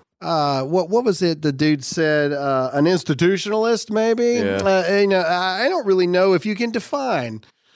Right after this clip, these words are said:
Speaker 1: what Elon Musk is or is not, but either way, he definitely is not a Democrat. <laughs> I
Speaker 2: Yeah.
Speaker 1: have, uh, I have figured out.
Speaker 2: He does his own thing.
Speaker 1: Anyway, so hey, I'm good with Elon Musk.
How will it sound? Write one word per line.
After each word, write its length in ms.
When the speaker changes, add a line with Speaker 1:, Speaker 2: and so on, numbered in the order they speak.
Speaker 1:
what 200
Elon 380
Musk 340
is 300
or 140
is 160
not, 320
but 120
either 240
way, 280
he 120
definitely 480
is 120
not 160
a 60
Democrat. 720
<laughs> 360
I 260
Speaker 2:
Yeah. 100
Speaker 1:
have, 100
uh, 400
I 160
have 180
figured 300
out. 240
Speaker 2:
He 60
does 220
his 120
own 160
thing. 340
Speaker 1:
Anyway, 380
so 240
hey, 220
I'm 140
good 200
with 100
Elon 300
Musk. 480